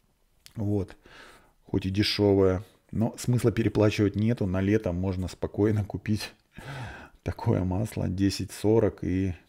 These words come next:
катать его. Вот, что тут еще можно сказать? Вот, и, ну, понятно, что Exist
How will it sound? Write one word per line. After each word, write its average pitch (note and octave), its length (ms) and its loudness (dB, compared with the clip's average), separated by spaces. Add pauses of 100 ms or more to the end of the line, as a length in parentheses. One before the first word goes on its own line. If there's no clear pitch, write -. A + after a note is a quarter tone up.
(420)
катать - 440 -2
его. - 260 -6 (2000)
Вот, E2 360 -8
что - 240 -6
тут F2 200 -10
еще E2+ 180 -6
можно D#2 240 -4
сказать? G#2+ 540 -4 (2500)
Вот, F#2 440 -2
и, A#2+ 640 -2
ну, B2 240 -2 (200)
понятно, G#2 460 0
что - 180 -6
Exist F2+ 680 -2